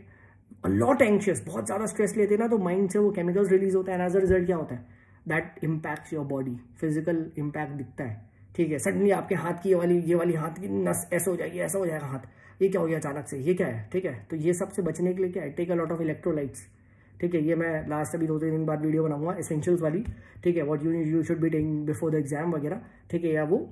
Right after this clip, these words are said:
वो उसमें बात कर लेंगे, उसमें यही सब simple है, ठीक है, electrolytes, chocolate वगैरह, ठीक है, right। तो ये आप समझिए, but this video specially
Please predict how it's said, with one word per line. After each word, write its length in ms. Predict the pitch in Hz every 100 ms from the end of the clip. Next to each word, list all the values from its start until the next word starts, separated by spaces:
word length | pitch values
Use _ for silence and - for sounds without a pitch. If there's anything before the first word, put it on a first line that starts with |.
| 143
वो 100 | 247
उसमें 260 | 202 254
बात 200 | 185 160
कर 80 | 143
लेंगे, 180 | 131 120
उसमें 200 | - 226
यही 120 | 254
सब 140 | 262 269
simple 260 | 233 233
है, 140 | 254 240
ठीक 140 | 190
है, 60 | 190
electrolytes, 460 | 170 175 170 165
chocolate 300 | 170 151 165
वगैरह, 300 | 156 160 175 - - - -
ठीक 120 | 175
है, 100 | 147
right। 320 | 147 196 175 - - - -
तो 60 |
ये 380 | 151 131 185 190
आप 200 | 143 147 -
समझिए, 420 | 135 127 123 120 107 - - - -
but 200 | 143 202
this 200 | 196 - 165
video 320 | 165 170 175 170
specially 840 | - - - 208 208 247 226 226